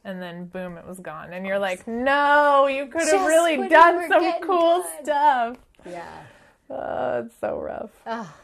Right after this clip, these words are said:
Speaker 2: that's gonna be our hardest thing is, like, "Oh, you could have done so much more."
Speaker 1: Oh, two thousand seven is when this was,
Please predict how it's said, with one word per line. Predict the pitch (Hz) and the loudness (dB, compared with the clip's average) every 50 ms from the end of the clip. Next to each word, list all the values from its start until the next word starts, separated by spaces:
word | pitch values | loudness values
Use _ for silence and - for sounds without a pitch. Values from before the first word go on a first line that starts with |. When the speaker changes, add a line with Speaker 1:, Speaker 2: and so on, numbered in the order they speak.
| _ _ _ - | _ _ _ -18
Speaker 2:
that's | 226 220 - | -18 -16 -12
gonna | - 269 254 262 | -12 -10 -10 -10
be | 247 269 262 | -8 -8 -8
our | 254 233 | -8 -8
hardest | 226 240 233 226 226 220 - _ | -10 -10 -12 -12 -14 -16 -20 _
thing | 226 226 226 220 214 202 - _ 254 _ _ | -20 -20 -20 -20 -20 -20 -20 _ _ _ _
is, | 208 196 202 _ _ _ _ _ _ _ _ _ _ _ | -20 -20 -20 _ _ _ _ _ _ _ _ _ _ _
like, | 247 254 254 - - | -14 -12 -12 -6 0
"Oh, | 339 370 370 359 302 - | 2 4 4 4 2 -2
you | 311 330 - | -6 -6 -6
could | - - - 392 381 | -8 -8 -6 -6 -4
have | 392 294 226 | -4 -4 -4
done | 302 277 359 311 294 269 | -2 -2 -2 -2 -4 -8
so | - - - - 247 285 302 294 | -12 -14 -16 -12 -10 -8 -8 -8
much | 302 294 277 277 269 - - | -8 -10 -12 -14 -16 -18 -20
more." | 240 226 226 247 247 240 | -18 -16 -14 -12 -8 -6
Speaker 1:
Oh, | 220 220 214 208 220 240 240 - _ - | -4 -2 -2 -2 -4 -6 -12 -18 _ -20
two | - - 277 285 302 302 | -12 -8 -6 -4 -4 -4
thousand | 302 302 262 262 269 240 254 247 262 | -2 -2 -2 -2 -2 -4 -6 -8 -8
seven | - - 214 208 185 170 165 165 175 190 | -6 -4 -4 -4 -4 -6 -10 -12 -12 -12
is | 190 202 185 180 - | -12 -12 -14 -14 -14
when | 180 180 180 | -14 -14 -14
this | 175 175 - - | -14 -16 -14 -10
was, | 170 165 170 185 | -10 -10 -10 -10